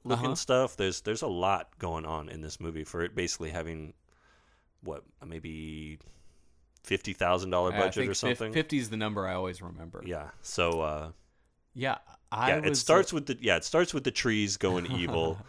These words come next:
Speaker 1: taking over this woman. Then, uh, she's the first one to get possessed too, right?
Speaker 2: Yeah, well, there's that great scene that reveals her possession where
Speaker 1: Yeah.
Speaker 2: she's, like, facing away from them and then starts, uh,
Speaker 1: And then has that great turn, yeah.
Speaker 2: Yeah, you get a really great turn into, "Oh,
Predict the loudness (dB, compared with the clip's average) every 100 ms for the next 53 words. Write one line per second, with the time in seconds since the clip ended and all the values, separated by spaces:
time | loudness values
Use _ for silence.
0 | -18 -20 -2 -2 2 2 2 -2 -2 0
1 | 0 0 -2 -2 0 2 2 2 2 4
2 | 2 0 -2 -2 -2 -4 0 0 0 -4
3 | -2 -2 -2 -4 -6 -4 4 8 8 6
4 | 4 4 2 2 2 2 0 0 0 0
5 | 0 -2 -2 -4 -4 -4 -4 -4 -6 -6
6 | -8 -12 -10 -8 -4 -4 -4 -10 -10 -4
7 | -2 -2 -2 -4 -4 -8 -4 -4 -4 -6
8 | -4 -4 -2 -2 -4 -2 0 0 -2 -4
9 | -4 -6 -6 -6 -6 -8 -6 -6 -4 -6
10 | -4 -2 0 0 0 0 -2 0 0 2
11 | 0 -2 -4 -4 0 4 4 4 0 -2
12 | -2 0 -2 -4 -6 -4 2 2 2 -2
13 | -6 -4 -2 -2 -4 -4 -4 -2 -2 -2